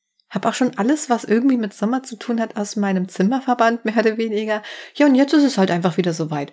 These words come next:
Neunundzwanzig Grad heute. Und wenn du in den Supermarkt gehst, sowieso das Allergeilste,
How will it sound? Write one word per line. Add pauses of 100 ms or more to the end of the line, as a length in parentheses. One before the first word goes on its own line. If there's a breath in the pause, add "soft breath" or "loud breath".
(160)
Neunundzwanzig
Grad
heute. (360 loud breath)
Und
wenn
du
in
den
Supermarkt
gehst,
sowieso
das
Allergeilste,